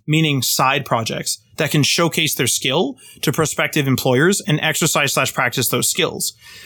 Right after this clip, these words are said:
Something that doesn't really require much maintenance. You're just kinda like, "Hey, I, uh, you know, I went to an A P I and I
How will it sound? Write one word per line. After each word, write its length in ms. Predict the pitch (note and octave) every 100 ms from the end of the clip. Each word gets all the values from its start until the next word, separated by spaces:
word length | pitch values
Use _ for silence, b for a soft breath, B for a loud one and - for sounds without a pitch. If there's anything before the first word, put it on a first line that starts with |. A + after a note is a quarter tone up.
| B
Something 420 | - - A3 G#3+ F3+
that 400 | D3+ D#3 - F#3
doesn't 260 | F#3 F#3+
really 220 | F3 E3
require 440 | D3+ C3+ - D3+ D3
much 220 | D3 -
maintenance. 540 | C#3 C3+ C3+ C3 B2
You're 100 | D3
just 180 | C#3+ C3+
kinda 200 | D#3 C#3+
like, 240 | C3 B2 -
"Hey, 340 | - G3+ F3+
I, 460 | E3 D#3+ D#3+ D3 C#3+
uh, 20 |
you 120 | C#3+
know, 120 | C#3
I 120 | C#3
went 200 | C3+ D3+
to 120 | - C#3+
an 60 |
A 80 | C3+
P 160 | C3 C3+
I 260 | C3+ C3
and 260 | C3+ B2 A#2+
I 300 | A#2 A2+